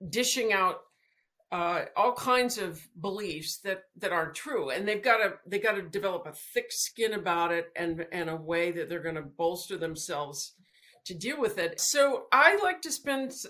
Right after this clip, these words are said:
some quality time with parents figuring out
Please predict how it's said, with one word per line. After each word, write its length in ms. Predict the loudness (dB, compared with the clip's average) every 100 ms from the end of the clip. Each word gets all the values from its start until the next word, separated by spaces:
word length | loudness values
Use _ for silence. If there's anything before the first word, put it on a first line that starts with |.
| -10
some 200 | -8 -8
quality 560 | 4 8 8 8 2 -2
time 400 | 0 2 2 -2
with 220 | -4 -8 _ -10
parents 480 | -4 -2 -4 -8
figuring 500 | -10 -8 -4 -2 0
out 260 | 2 0